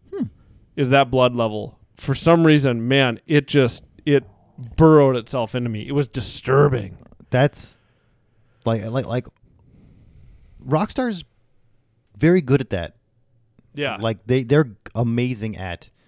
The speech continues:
Speaker 1: like, arcs and kind of getting you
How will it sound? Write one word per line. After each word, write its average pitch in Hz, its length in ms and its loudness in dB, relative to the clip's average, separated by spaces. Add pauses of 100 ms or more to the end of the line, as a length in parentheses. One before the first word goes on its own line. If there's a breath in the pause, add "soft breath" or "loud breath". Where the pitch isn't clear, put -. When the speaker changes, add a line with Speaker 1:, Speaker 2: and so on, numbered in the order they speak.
(680)
Speaker 1:
like, 98 320 -8
arcs - 460 -6
and 90 220 -10
kind 98 300 -8
of 80 360 -10 (600)
getting 104 340 -4
you 90 480 -4